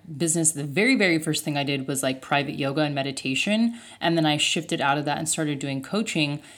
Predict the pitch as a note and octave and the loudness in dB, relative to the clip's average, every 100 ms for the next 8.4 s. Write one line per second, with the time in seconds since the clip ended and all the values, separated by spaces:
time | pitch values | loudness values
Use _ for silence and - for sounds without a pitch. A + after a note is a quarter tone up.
0 | - _ E3+ D#3+ E3 D#3+ E3 D#3 D#3 D3 | -20 _ 0 2 2 2 4 2 4 2
1 | D3 D3 - D3+ D3 C#3 B2+ - - C3+ | 2 2 2 2 -2 -6 -6 -4 -2 -2
2 | - - - - - - _ _ - F3 | -2 -4 -10 -16 -20 -20 _ _ -10 0
3 | E3 F#3+ A#3 C4 G3+ E3 D#3 D3 - C#3 | 4 6 6 4 4 4 2 2 0 0
4 | E3+ E3 F3+ E3+ G3+ G3 - D#3 D#3 - | -2 -2 -2 -2 -2 -2 -2 -2 0 -2
5 | G3 F#3 C#3+ D3 E3 F#3 E3+ - E3 E3+ | -4 -4 -2 2 2 2 2 2 4 2
6 | E3+ D#3+ D#3+ D#3+ - E3 D#3 D3+ D3 D3+ | 2 2 2 2 2 4 2 2 0 2
7 | D3+ D3 C#3 - C#3 - A2 - - - | 2 0 -2 -4 -2 0 0 -2 -6 -2
8 | D3+ D#3 G3 G3+ | 4 4 4 -2